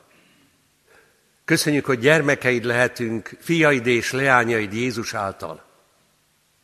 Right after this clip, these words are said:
Köszönjük, hogy van bocsánat és van újrakezdés, ha valamit elrontottunk. Köszönjük igédet és szent lelkedet.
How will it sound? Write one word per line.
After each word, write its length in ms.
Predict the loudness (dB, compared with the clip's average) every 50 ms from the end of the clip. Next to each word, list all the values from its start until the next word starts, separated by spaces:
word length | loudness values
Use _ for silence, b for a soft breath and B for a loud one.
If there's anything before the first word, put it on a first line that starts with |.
| b b b b b b b b b _ _ _ _ _ _ _ _ _ _ _ _
Köszönjük, 440 | 0 0 2 2 2 2 2 0 0
hogy 160 | -2 -2 0
van 220 | 0 0 0 2
bocsánat 600 | 0 -2 -2 0 -2 -2 -2 -2 -2 -4 -6 -6 -6
és 300 | -6 -6 -6 -6 -8 -10 -10 -12 -2
van 180 | 0 2 2 2
újrakezdés, 1120 | 2 2 2 4 4 2 2 0 -2 -2 -2 -2 -6 -6 -8 -6 -6 -6 -8 -8 -10 -12 -16 -20 _ _ _ _ _ _ B B B B B B
ha 120 | -4 2
valamit 440 | 4 6 6 6 6 2 0 -2 -2
elrontottunk. 1080 | 0 2 4 4 4 2 0 0 -2 -6 -8 -10 -10 -12 -12 -10 -10 -10 -12 -14 -20 -20 _ _ _ _ _ _ _ _ _ _ _ _ _ _ _ _ _ _ _ _ _ _ _ _ _ _ _ _ _ _ _ _ _ _ _ _ _ _ _ _ _ _ _ _ _ _ _ _ _ _ _ _ _ _ _ _ _ _ _ _ _ _ _ _ _ _ _ _ _
Köszönjük 680 | _ -6 -4 -2 0 -2 0 0 -2 -4 -8 -16 -20 -18
igédet 580 | -8 -6 -6 -2 0 0 0 0 0 -2 -4 -4
és 120 | -6 -6
szent 340 | -6 -6 -6 -6 -6 -6 -8
lelkedet. 640 | -8 -8 -8 -8 -10 -14 -14 -14 -16 -18 -20 -20